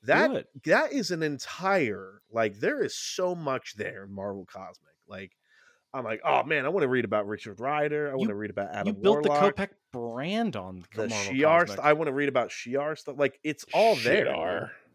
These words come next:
Speaker 1: It's
Speaker 2: Shi'ar.
Speaker 1: all, like, you can make a fucking Mass Effect,
Speaker 3: Shi'ar
Speaker 1: like,
Speaker 3: done.
Speaker 1: size universe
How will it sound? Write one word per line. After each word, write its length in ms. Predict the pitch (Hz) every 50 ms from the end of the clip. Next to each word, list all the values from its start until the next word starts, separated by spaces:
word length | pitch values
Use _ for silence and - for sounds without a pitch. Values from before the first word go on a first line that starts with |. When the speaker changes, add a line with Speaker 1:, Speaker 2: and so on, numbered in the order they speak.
| _ -
Speaker 1:
It's 180 | 113 113 -
Speaker 2:
Shi'ar. 180 | - - 110 98
Speaker 1:
all, 360 | 113 131 147 147 147 147 143 139
like, 260 | 127 120 120 113 110 104
you 180 | 113 151 208
can 240 | 208 - 311 285 226
make 380 | 185 160 147 139 - - _ _ _
a 80 | 120
fucking 380 | 120 - 185 165 - 139 120 113
Mass 260 | 113 117 127 127 - -
Effect, 120 | - 185
Speaker 3:
Shi'ar 240 | 175 170 170 165 170
Speaker 1:
like, 540 | 180 185 175 175 175 175 175 175 165 160 147
Speaker 3:
done. 60 | - - _ _ _ _ _ _ _ _ - _ _ -
Speaker 1:
size 420 | 139 - 147 123 123 123 101 101
universe 680 | 120 123 135 135 113 95 98 95 95 95 - - -